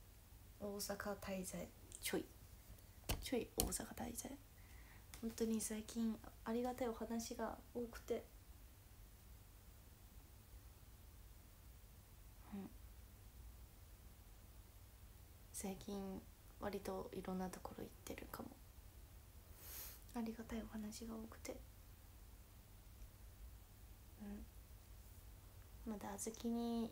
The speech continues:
嬉しいお知らせ、あと二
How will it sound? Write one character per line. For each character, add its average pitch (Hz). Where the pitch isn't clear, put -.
嬉 226
し -
い 233
お 220
知 226
ら 233
せ、 226
あ 220
と 202
二 247